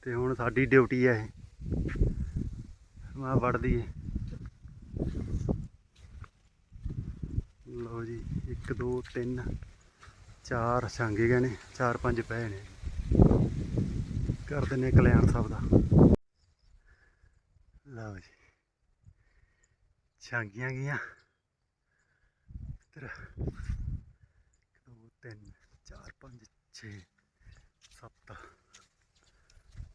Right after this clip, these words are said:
ਤਿੰਨ ਹੋਰ ਪਈਆਂ ਨੇ। ਛਾਂਗ ਦਿੰਦੇ ਹਾਂ। ਲਓ ਜੀ, ਛਾਂਗੇ ਗਏ। ਕਿਉਂ?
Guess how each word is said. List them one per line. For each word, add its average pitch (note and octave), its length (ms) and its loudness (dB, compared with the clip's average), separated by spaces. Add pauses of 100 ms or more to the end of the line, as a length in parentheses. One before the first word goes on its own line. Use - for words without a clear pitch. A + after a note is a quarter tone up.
(300)
ਤਿੰਨ C3+ 280 -6
ਹੋਰ G#2+ 280 -4
ਪਈਆਂ G2+ 300 -8
ਨੇ। - 80 -20 (3500)
ਛਾਂਗ - 240 -2
ਦਿੰਦੇ - 360 4
ਹਾਂ। - 60 4 (1500)
ਲਓ G#2+ 140 -20
ਜੀ, - 140 -20 (1500)
ਛਾਂਗੇ C3 380 -10
ਗਏ। C#3 220 0 (2250)
ਕਿਉਂ? F#3 180 2